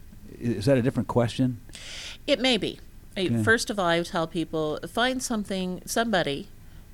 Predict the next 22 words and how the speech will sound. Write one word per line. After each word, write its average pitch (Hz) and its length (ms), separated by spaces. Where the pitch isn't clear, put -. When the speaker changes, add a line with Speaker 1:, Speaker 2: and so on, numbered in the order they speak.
Speaker 2:
who 196 440
you 165 260
trust, - 800
right? 165 340
Go 202 220
in 220 160
and 180 120
do 165 140
the 175 100
consultation. 131 880
Speaker 1:
Mm. 101 340
Speaker 2:
I 220 120
like 247 260
it 214 120
when 151 160
people 147 260
say, 143 280
"I'm 190 220
going 180 320
to 165 320
shop 165 340
around." 160 380